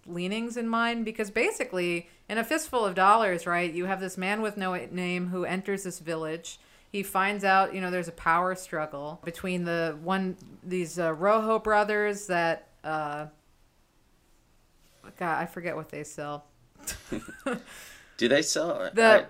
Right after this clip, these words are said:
Speaker 2: I, I, I thought they were smugglers, right? Don't they smuggle
Speaker 1: That's right. The Rojo brothers are
Speaker 2: people?
Speaker 1: smugglers,
Speaker 2: Think
Speaker 1: and then the sheriff is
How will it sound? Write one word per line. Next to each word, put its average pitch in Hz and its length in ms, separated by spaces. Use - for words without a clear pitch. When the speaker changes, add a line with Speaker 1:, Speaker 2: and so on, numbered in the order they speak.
Speaker 2:
I, 98 120
I, 101 80
I - 80
thought - 180
they 135 80
were 113 60
smugglers, 107 760
right? 82 320
Don't 92 160
they 85 280
smuggle 90 640
Speaker 1:
That's 208 320
right. 160 340
The 202 100
Rojo 262 360
brothers 214 400
are 196 80
Speaker 2:
people? 196 220
Speaker 1:
smugglers, 196 580
Speaker 2:
Think - 340
Speaker 1:
and 202 140
then 196 140
the 196 120
sheriff 208 760
is 180 840